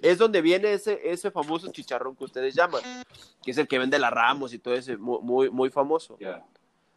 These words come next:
Speaker 1: Esta es toda la pieza, digamos, digámoslo así. Eh, está cargando la imagen, denme un segundo.
Speaker 2: Ah, ya te entendí. Ya, ya estoy,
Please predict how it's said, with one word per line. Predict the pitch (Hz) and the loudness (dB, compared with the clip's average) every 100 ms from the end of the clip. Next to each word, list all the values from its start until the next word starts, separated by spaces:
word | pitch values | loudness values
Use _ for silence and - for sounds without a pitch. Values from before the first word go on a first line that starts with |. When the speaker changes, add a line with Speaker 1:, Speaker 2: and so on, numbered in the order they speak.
| _ _ _ _ | _ _ _ _
Speaker 1:
Esta | 131 156 | -2 -2
es | 180 | 4
toda | 190 | 6
la | 190 147 | 8 6
pieza, | - 160 147 113 - _ _ _ _ _ _ _ - _ _ | 4 2 0 -8 -12 _ _ _ _ _ _ _ -20 _ _
digamos, | 117 117 123 113 95 | -12 -8 -8 -8 -10
digámoslo | - 120 123 135 123 | -2 2 4 2 2
así. | 113 113 107 _ _ _ _ - | 0 -4 -6 _ _ _ _ -12
Eh, | 110 | -10
está | 101 - | -8 -4
cargando | 117 113 113 | -2 0 0
la | 104 | 0
imagen, | 101 117 127 120 | 0 -2 -2 -4
denme | 123 | -4
un | 113 | -4
segundo. | 95 110 123 131 143 | -4 -2 -2 -4 -8
Speaker 2:
Ah, | - - 123 127 | -12 -6 -2 -2
ya | 107 98 | -2 -6
te | - | -10
entendí. | 117 - 101 95 92 | -14 -10 -10 -8 -6
Ya, | 101 104 | -4 -4
ya | 107 | -6
estoy, | 107 - 151 143 120 - | -8 -10 -8 -4 -6 -6